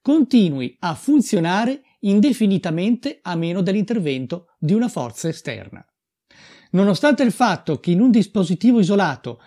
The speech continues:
il moto perpetuo risulti fisicamente impossibile, in termini dell'attuale comprensione della legge fisica,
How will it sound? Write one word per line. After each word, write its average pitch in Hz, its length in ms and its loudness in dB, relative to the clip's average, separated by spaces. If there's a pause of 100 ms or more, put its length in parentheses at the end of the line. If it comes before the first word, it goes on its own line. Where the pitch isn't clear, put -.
(120)
il 170 120 0
moto 240 300 2
perpetuo 196 680 2
risulti 170 760 2 (240)
fisicamente 208 1000 2
impossibile, 175 920 2 (560)
in 147 180 -4
termini 160 460 2
dell'attuale 156 580 0
comprensione 165 800 2
della 143 180 -4
legge 151 280 0
fisica, 160 580 -6